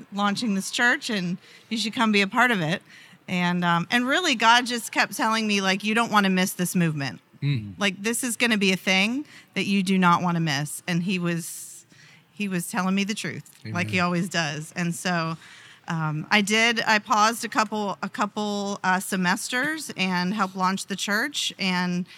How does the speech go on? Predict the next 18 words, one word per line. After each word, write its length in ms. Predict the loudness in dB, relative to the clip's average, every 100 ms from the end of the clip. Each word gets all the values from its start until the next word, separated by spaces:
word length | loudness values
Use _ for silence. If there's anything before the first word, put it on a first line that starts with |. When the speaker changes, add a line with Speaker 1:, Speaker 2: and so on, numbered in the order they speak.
| -20 -20 -8
Speaker 1:
but 120 | -6
then 140 | -2 -2
the 60 | -2
church 260 | -4 -2
was 180 | -2 -2
really 560 | -2 0 2 2 0 -6
faithful 560 | -8 -2 -2 -2 -4 -2
and 120 | -2
helpful 480 | -2 -4 -4 -6 -4
in 200 | -2 -2
me 140 | -2
launching 640 | 0 0 0 -2 -2 -2 -2
my 160 | -2
practice 500 | -2 -2 -4 -4 -8
as 140 | -8 -4
well. 360 | -2 -2 -2
So 400 | -8 -6 -4 -4
Speaker 2:
Hmm. 200 | -4 -4